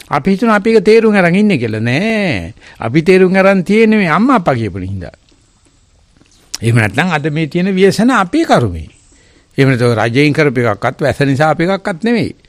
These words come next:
තටමඬ දෙයක් නෑ. මේකට පිරුතු වෙන්න පුළුවන්. නමුත් කරන්න බෑ. ඉතින් ඔය හය තියෙනවා නම් අර කියන විදියට මේ පතිත්තාව, මගේ විඥානයේ ප්‍රතිෂ්ඨාව ලැබලා තියෙන සාස්වතද, අසාස්වතද, ආත්මයක් ඇතුව නැතුව පෙන්වන්න හදනවද,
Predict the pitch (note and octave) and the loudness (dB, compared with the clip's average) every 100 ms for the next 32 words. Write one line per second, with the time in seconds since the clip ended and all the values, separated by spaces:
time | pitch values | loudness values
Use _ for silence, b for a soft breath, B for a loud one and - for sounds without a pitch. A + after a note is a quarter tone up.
0 | b b b B2 A2+ C3 C#3 D3 D#3 A#2+ | b b b -6 -4 -2 -2 0 0 0
1 | G2+ C3+ G3+ F3+ F#3 F3+ G#3+ G3 G3+ E3 | 0 -2 0 0 -2 0 2 4 2 2
2 | B2 A2 A#2+ D3+ F3+ E3 F3 F#3 - - | 0 -4 -4 -4 -4 -6 -4 -6 -8 -14
3 | - _ _ b b D3 F#3+ D#3+ F#3 A#2 | -20 _ _ b b -2 2 4 4 2
4 | A#2+ D#3 G3 - E3 E3+ F#3+ E3 G2+ A#2 | 0 2 2 2 2 2 2 0 0 -2
5 | A3 - B B C#3 D3+ - F3 E3+ E3+ | -6 -12 B B -2 0 0 0 0 -2
6 | E3 E3+ E3+ E3+ G3 F#3+ D3+ - b b | -2 -2 -2 -2 0 0 0 -6 b b
7 | A#2+ A#2 G#2+ G2 - _ A#2+ - G#3+ F#3 | -8 -6 -6 -8 -16 _ -8 -2 -2 -2
8 | - C3 G2 E2+ G2 A2+ B2 D3 B2 B2+ | -4 -2 -2 -4 -4 -2 -2 -2 -2 -2
9 | C#3 D3 E3 E3 C3 A2+ - C#3 D3+ D3 | -2 -2 -2 -4 -4 -6 -6 -4 -2 -2
10 | D3 D3+ D3+ D3+ C3 - A#2 B2 - D#3 | -2 -4 -4 -4 -4 -2 -2 -2 -4 -6
11 | C3+ E3 E3+ A3+ - B B B A#2+ C3+ | -4 -4 -4 -6 -8 B B B -4 0
12 | C#3+ D3 - D3+ F3 E3+ A3 G#3+ B B | 0 0 -2 -2 -2 0 0 -2 B B
13 | B A2 B2 - D#3 D3 C#3+ C#3 D3 C3 | B -2 -2 -4 -4 -4 -4 -4 -2 -2
14 | A2+ A2 C#3+ C#3 D3 D3+ D#3 D#3 D3+ E3 | -2 0 0 0 0 -2 -2 -2 -2 -2
15 | F3 F#3 | 0 0